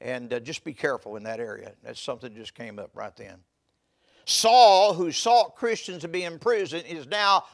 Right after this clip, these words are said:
wanting Christians to be saved. Look, look, listen to me. This is so amazing. Look at verse three there in Acts chapter nine.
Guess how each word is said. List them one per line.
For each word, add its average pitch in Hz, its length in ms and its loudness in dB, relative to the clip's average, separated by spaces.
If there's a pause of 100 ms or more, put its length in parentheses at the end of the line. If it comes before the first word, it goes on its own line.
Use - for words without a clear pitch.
wanting 170 320 -6
Christians 151 420 -10
to 143 80 -12
be 143 140 -10
saved. 160 280 -4 (300)
Look, 214 260 -4
look, 214 240 -4
listen 208 340 -8
to 131 140 -8
me. 117 80 -12
This 202 240 -12
is 127 100 -16 (200)
so 156 160 -16
amazing. 127 420 -16 (200)
Look 233 100 -2
at 214 100 -4
verse 202 300 0
three 190 320 -4
there 151 380 -2 (200)
in 147 240 -2
Acts 165 300 -2
chapter 160 320 -2
nine. 135 440 -6